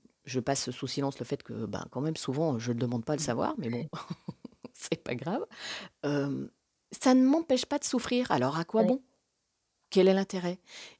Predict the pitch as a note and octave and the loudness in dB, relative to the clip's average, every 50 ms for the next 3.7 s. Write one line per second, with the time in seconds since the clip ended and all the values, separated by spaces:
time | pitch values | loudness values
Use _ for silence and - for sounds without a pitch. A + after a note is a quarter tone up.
0 | _ - D#3+ E3+ E3+ F3 E3+ E3 E3 D#3+ - - _ - E3+ E3 - - G3+ A3+ | _ 2 4 6 6 8 6 6 6 4 2 -2 _ -4 -4 -2 2 2 2 2
1 | - F#4+ F#4+ - A#3 E3+ D#3+ - A3 A3 B3 A#3 - F3+ - - D3 C3+ - - | 2 -2 0 2 2 2 2 2 2 2 4 4 2 0 0 0 -6 -6 -4 -2
2 | - G#3 C4+ G4 - _ _ _ _ _ _ _ _ - D#3+ - C#3 B2+ - - | -2 -2 -2 -2 -6 _ _ _ _ _ _ _ _ -10 -10 -8 -6 -4 -4 -2
3 | D3 C#3 D#3 D3 E3+ G#3+ A3 F3 C#3 A2+ B2 B2 A#2 B2 | -2 0 0 0 2 0 0 0 0 -2 -2 -4 -6 -8